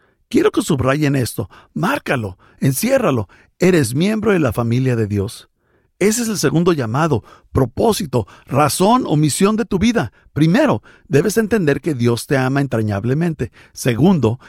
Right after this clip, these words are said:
eres parte de su familia y esa familia se llama iglesia. Romanos uno seis dice, "Ustedes están incluidos entre los gentiles que fueron llamados a pertenecer a Jesucristo". Llamados a pertenecer. Ese es el tema de este mensaje.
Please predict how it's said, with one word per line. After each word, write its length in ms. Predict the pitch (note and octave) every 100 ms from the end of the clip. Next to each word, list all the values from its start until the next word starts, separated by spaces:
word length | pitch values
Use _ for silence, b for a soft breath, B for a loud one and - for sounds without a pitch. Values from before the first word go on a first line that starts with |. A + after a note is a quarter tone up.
| B
eres 300 | - C#3 B2+
parte 420 | - D#3 F3 - D#3+
de 100 | B2
su 140 | -
familia 420 | A#2+ A#2+ B2 B2
y 140 | A2+ C#3+
esa 240 | G#3+ B3+
familia 440 | A#3+ D#3 B2 C#3+ - B
se 200 | - C3
llama 280 | A2 A#2+ A2
iglesia. 540 | G2 G2 F2+ - F#2+ _ _ _ _ _ _
Romanos 460 | - G2+ A2 A#2 A2
uno 160 | C3 A#2+
seis 240 | C#3 B2+
dice, 300 | D3+ - A#2 B B B
"Ustedes 500 | - - - G#3+ A3+
están 260 | A3+ - D#3+
incluidos 680 | D#3 C#3 C3 G3 E3 E3+ - B B
entre 280 | D#3+ D#3+ D#3
los 200 | C#3+ -
gentiles 440 | C#3+ C3 A3 A#3
que 140 | - -
fueron 260 | D#3 F#3
llamados 520 | D3 B2 C#3 A#3 B3+
a 60 | -
pertenecer 540 | A#2+ A2+ A#2 G#2+ C3+
a 60 | C3
Jesucristo". 640 | B2 - - G#2+ - G2 - b b b b
Llamados 640 | C3+ C3+ A#2+ D#3+ G3 G#3
a 60 | E3+
pertenecer. 640 | B2 - B2 A2+ - F3 - B B
Ese 220 | G3+ G#3
es 100 | B3
el 120 | A#3
tema 320 | F3 G#3+ A3 G#3
de 220 | D#3+ D#3+
este 220 | - F3
mensaje. 580 | E3 C#3 F#3+ G#3+ -